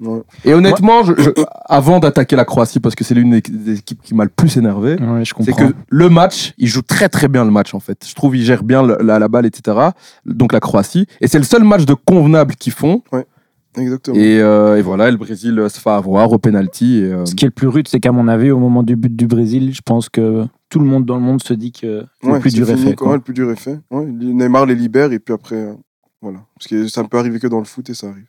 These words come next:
Speaker 2: Ouais, donc, euh, voilà, Brésil, grosse déception. Euh, Neymar, euh, franchement, je comprends plus rien de ce garçon.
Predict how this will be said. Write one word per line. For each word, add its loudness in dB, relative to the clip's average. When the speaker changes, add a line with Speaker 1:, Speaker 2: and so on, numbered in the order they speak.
Speaker 2:
Ouais, 0
donc, -4
euh, -4
voilà, 2
Brésil, 2
grosse 0
déception. 0
Euh, 4
Neymar, 4
euh, 0
franchement, 0
je -4
comprends -2
plus 0
rien 0
de -6
ce -4
garçon. -4